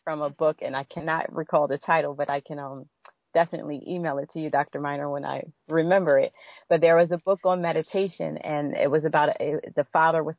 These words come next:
talking about that, "Oh, I don't have any time for my child, and I don't have any time for myself because I'm taking care of my child."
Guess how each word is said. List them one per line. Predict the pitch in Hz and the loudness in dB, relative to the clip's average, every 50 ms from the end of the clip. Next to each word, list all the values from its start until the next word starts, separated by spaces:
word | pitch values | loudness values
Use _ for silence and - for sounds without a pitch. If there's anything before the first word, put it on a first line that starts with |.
| _ - | _ -10
talking | 160 151 - 156 151 | -10 -8 -6 -6 -8
about | 139 143 139 139 139 - - _ - | -4 -2 -2 -2 -2 -2 -6 _ -10
that, | - 143 - | -8 -8 -6
"Oh, | - 202 208 208 | -2 -2 0 0
I | 202 190 | 0 0
don't | 190 190 185 | -2 -4 -4
have | 175 185 180 175 | -4 -4 -4 -4
any | 170 170 165 | -4 -6 -6
time | - - 214 208 190 190 185 185 175 - | -6 -2 0 2 2 2 0 -2 -4 -6
for | - 151 143 | -6 -4 -2
my | 143 139 143 | -2 -4 -4
child, | - - 220 202 190 185 190 185 175 | -2 2 2 4 4 4 4 2 2
and | 165 160 | 0 0
I | 156 156 | -2 -2
don't | 165 180 180 | -2 -2 -4
have | 175 175 165 | -4 -6 -6
any | 165 165 | -6 -6
time | - 165 147 - | -6 -6 -6 -6
for | - - | -8 -10
myself | - - - - 220 208 196 | -10 -8 -2 0 0 0 0
because | - 180 156 | -2 -8 -10
I'm | 156 | -8
taking | - 180 170 165 165 | -8 -8 -10 -8 -8
care | - 165 | -8 -6
of | 156 147 | -6 -6
my | 147 143 | -8 -8
child." | - - 214 196 185 180 175 175 | -4 0 2 4 4 4 4 2